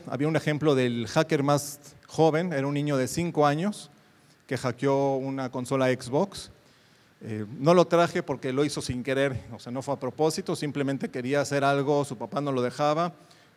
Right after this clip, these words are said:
y llenó ciertos campos, movió ciertas cosas, y bueno, al final acabó hackeando la aplicación y haciendo lo que él quería hacer. Pero bueno, estos son ejemplos de debilidades en el código,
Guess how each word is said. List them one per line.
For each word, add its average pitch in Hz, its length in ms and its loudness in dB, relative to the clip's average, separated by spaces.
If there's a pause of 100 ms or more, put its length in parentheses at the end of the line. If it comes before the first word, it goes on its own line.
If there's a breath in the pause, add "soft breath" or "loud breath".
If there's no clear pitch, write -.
y 113 400 -2
llenó 127 260 2
ciertos 135 400 0
campos, 180 400 -2
movió 147 260 2
ciertas 156 380 -6
cosas, 170 400 0
y 131 60 -2
bueno, 127 320 -2 (380 loud breath)
al 123 120 -2
final 151 320 -2
acabó 147 300 4
hackeando 151 400 0
la 127 80 2
aplicación 151 720 0
y 143 80 0
haciendo 135 360 -4
lo 123 140 -6
que 131 80 -2
él 127 100 -2
quería 123 260 0
hacer. 113 260 -4 (1300 soft breath)
Pero 147 160 4
bueno, 170 160 4
estos 160 160 0
son 160 160 -2
ejemplos 156 420 -2
de 131 100 0
debilidades 127 600 0
en 117 100 -2
el 110 100 -6
código, 156 460 0